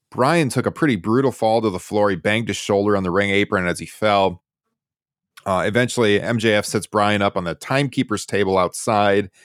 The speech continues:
and he comes off the top rope with an elbow drop. We're thirty-six and a half minutes into the match at this point. Bryan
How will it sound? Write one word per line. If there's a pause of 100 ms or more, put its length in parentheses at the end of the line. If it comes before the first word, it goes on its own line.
(580)
and
he
comes
off
the
top
rope
with
an
elbow
drop. (300)
We're
thirty-six
and
a
half
minutes
into
the
match
at
this
point. (760)
Bryan